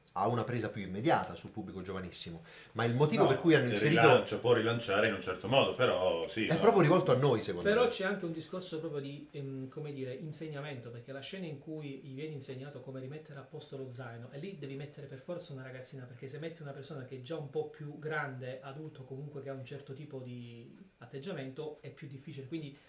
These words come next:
Speaker 3: la scelta non è stata, ripeto, buttata così, è stata studiata bene, inserita in maniera tale che non fosse troppo, come dire, eccessiva.
Speaker 1: <clears throat> Sì.
Speaker 3: E poi ribadisco, bilanciata adeguatamente, perché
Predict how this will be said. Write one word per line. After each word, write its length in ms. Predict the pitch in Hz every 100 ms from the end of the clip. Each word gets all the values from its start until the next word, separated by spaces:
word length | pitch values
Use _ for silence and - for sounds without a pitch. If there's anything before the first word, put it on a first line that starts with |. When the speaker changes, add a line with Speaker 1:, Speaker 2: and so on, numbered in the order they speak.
| - -
Speaker 3:
la 100 | -
scelta 320 | 139 208 208 156
non 100 | 151
è 60 |
stata, 440 | - - 175 151 139
ripeto, 360 | 139 147 135
buttata 580 | 127 123 151 - 147 139
così, 260 | 135 135 131
è 20 |
stata 240 | - -
studiata 540 | - 165 147 160 143 135
bene, 720 | 123 147 147 147 180 185 - _
inserita 440 | 165 170 175 190 175
in 40 |
maniera 180 | 151 156
tale 80 | -
che 60 | 165
non 80 | 151
fosse 360 | - 151 156 143
troppo, 460 | 170 165 - 151
come 200 | 156 151
dire, 380 | 143 135 127 - _ _ _
eccessiva. 920 | 151 196 170 165 - 147 127 180 156
Speaker 1:
<clears throat> 20 | 139
Sì. 260 | 123 -
Speaker 3:
E 80 | -
poi 180 | 135 247
ribadisco, 640 | 214 160 180 - - 127 -
bilanciata 840 | 139 180 165 156 151 196 208 202 185
adeguatamente, 600 | 135 135 127 127 147 117
perché 380 | 120 147 143